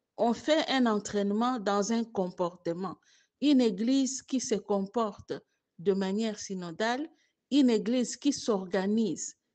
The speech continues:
de manière synodale, une église qui témoigne au monde de la synodalité, parce que la synodalité, c'est d'abord une caractéristique de Dieu lui-même.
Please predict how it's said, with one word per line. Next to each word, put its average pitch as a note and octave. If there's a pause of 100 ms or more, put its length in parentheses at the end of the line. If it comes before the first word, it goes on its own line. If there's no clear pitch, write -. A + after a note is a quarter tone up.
(140)
de F3+
manière G3
synodale, F3+ (600)
une D4+
église A#3
qui D4
témoigne A3
au F#3+
monde F#3+ (1400)
de A3 (180)
la G#3
synodalité, G3
parce A#3+
que F#3
la G#3+
synodalité, F3 (240)
c'est G3
d'abord A3 (500)
une C4
caractéristique F#3+
de F#3
Dieu A3+
lui-même. G3+